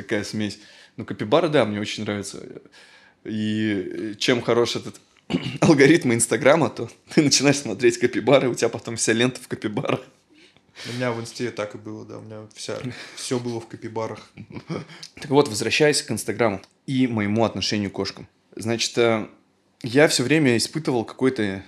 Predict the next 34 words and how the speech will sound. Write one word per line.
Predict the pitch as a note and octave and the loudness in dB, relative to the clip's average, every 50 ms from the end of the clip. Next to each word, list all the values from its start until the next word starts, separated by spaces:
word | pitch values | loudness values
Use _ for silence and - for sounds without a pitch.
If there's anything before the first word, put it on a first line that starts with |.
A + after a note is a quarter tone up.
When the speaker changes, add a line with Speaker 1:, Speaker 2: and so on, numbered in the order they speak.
| - | -12
Speaker 1:
ну, | - - C#4 | -8 -2 0
нейтральное | A#3+ D3 A#2 - D3+ D#3+ F3 F3 E3 D3 B2+ A#2 G#2+ G#2 | 0 0 2 4 6 6 6 6 6 6 4 4 2 0
отношение | G#2 - A2+ G#2+ - C3+ B2 A#2 G#2+ | -2 -4 -4 -2 0 0 0 0 -2
к | G2 - _ | -4 -6 _
котам. | - A2 - - G2 F#2+ - - _ | -6 -6 -4 -4 -6 -8 -8 -10 _
Ну, | F#2+ G2+ | -8 -2
вот | G3+ - | 2 4
они | C3+ C#3+ D3 | 8 8 10
у | C#3+ | 10
меня | C3 B2+ B2+ B2 | 10 8 6 6
не | A2+ A2 | 4 2
вызывали | G#2 G#2 F#2+ G2+ G2 G#2+ G#2 G2+ | 0 -2 -4 -2 0 0 0 0
эмоций | F#2 F#2+ F#2+ F2+ - - | -2 -4 -4 -6 -6 -10
абсолютно. | F2+ - - - - G2+ G2+ - - - _ _ - - - - - - _ _ | -8 -10 -8 -8 -8 -12 -12 -12 -16 -20 _ _ -20 -20 -20 -20 -20 -20 _ _
Я | G2 F#2+ F#2+ G2 | -8 -6 -4 -4
даже | F#2 G2+ F#2+ - | -4 -6 -10 -10
как-то | - G2 _ - _ | -12 -20 _ -20 _
с | - - | -14 -14
тобой | - F2+ F#2+ | -10 -10 -10
этот | F#2 - | -10 -10
вопрос | F#2 F2+ F#2+ F#2+ F#2+ | -10 -10 -10 -10 -10
поднимал. | - G#2 F#2+ G2 G2 G#2+ B2+ - - _ _ - - - - - - - - - - - - _ _ _ _ _ - _ _ _ | -10 -10 -10 -8 -6 -8 -8 -8 -12 _ _ -20 -20 -20 -20 -20 -20 -20 -20 -20 -20 -20 -20 _ _ _ _ _ -20 _ _ _
Собаки | - - - A2 C3+ E3+ F3+ F3 | -8 -6 2 4 4 4 6 6
у | D3+ | 4
меня | C3 B2 B2+ B2 | 6 6 4 4
вызывают | A#2 A2+ A2 A2 B2+ A#2 A#2 A#2 - A2+ | 4 0 4 6 6 6 6 2 -4 -2
перманентные | - B2 A2+ A2+ A2+ A#2 A#2 A2 G2 G#2+ G#2 G2+ | 0 0 2 2 2 2 0 -2 -2 -4 -4 -4
эм-, | G2+ G2+ F2+ F#2+ | -4 -6 -8 -8
прям | - - G2+ F#2+ F#2 - - _ _ - | -8 -6 -6 -6 -6 -10 -14 _ _ -10
эмоции. | F2+ G#2 A2+ A2 A2 G#2 - - - G#2 | -8 -4 -2 -2 -2 0 -2 -2 -4 -2
И, | G#2 G#2 G#2 G#2 G2+ | -2 -2 -2 -4 -4
и | - - - | -6 -10 -8
Speaker 2:
А | C3 G#2+ | -4 -2
Speaker 1:
сразу | A2 A#2+ | 0 2